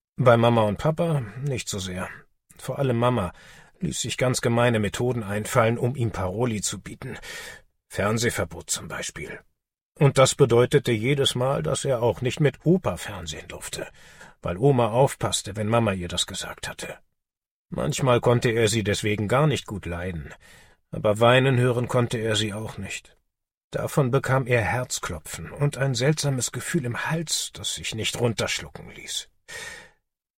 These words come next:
Angst. Er hatte noch nie Angst gehabt und musste eigentlich auch keine haben, weil Papa Polizist war und Verbrecher verhaften konnte. Papa durfte die sogar totschießen, wenn sie ihm oder anderen Leuten etwas Böses taten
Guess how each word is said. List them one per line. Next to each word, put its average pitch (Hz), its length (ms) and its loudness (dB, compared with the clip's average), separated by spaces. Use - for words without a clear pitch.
Angst. - 520 -4
Er 131 200 0
hatte 120 260 4
noch 123 180 0
nie 139 340 0
Angst 107 460 -4
gehabt - 640 -12
und 147 220 0
musste 170 340 6
eigentlich 110 480 -4
auch 101 100 -6
keine 98 400 -2
haben, - 300 -10
weil 101 200 0
Papa - 320 0
Polizist 151 720 -2
war - 220 -12
und 127 200 2
Verbrecher 107 500 0
verhaften - 560 -8
konnte. - 420 -12
Papa 110 280 0
durfte 117 320 0
die 107 140 -2
sogar 98 400 -2
totschießen, 135 680 -4
wenn 107 140 0
sie 113 140 -4
ihm 151 280 4
oder 92 220 -2
anderen 110 320 -2
Leuten 110 300 0
etwas 90 340 0
Böses 107 400 0
taten - 380 -10